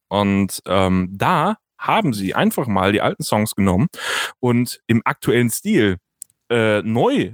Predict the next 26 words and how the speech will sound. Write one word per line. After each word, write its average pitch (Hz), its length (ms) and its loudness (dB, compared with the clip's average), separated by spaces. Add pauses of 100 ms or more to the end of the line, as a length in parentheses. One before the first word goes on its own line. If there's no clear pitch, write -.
(100)
gemacht. 98 460 -2
Also 104 120 0
die 110 120 2
haben 131 180 0
nicht 139 180 0
nur 135 140 2
einfach 120 300 -2
re-remastered 131 1120 0
oder 151 220 2
so 160 80 2
einen 160 80 -4
Scheiß, 156 460 -2 (420)
sondern 131 260 2
die 123 80 2
haben 135 140 0
einfach 143 240 0
gesagt, 143 320 -2
"Komm, 160 180 0
wir 170 60 2
nehmen 156 180 2
den 143 60 0
Scheiß 165 320 -2
einfach 151 180 0
komplett 180 480 0
neu 175 240 0
auf 127 320 0